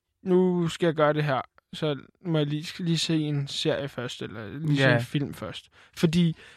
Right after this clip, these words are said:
Speaker 1: at det er jeg rigtig, rigtig god til at gøre. Jeg,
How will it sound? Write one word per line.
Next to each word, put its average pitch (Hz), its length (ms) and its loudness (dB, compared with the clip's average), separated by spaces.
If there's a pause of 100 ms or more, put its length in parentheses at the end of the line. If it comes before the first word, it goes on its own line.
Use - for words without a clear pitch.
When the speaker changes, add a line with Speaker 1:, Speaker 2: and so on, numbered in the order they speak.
Speaker 1:
at 165 160 0
det 208 100 8
er 190 40 4
jeg 156 260 6
rigtig, 147 280 -4
rigtig 135 280 -6
god 131 200 -6
til - 100 -10
at 113 80 -10
gøre. - 200 -14 (300)
Jeg, 160 120 8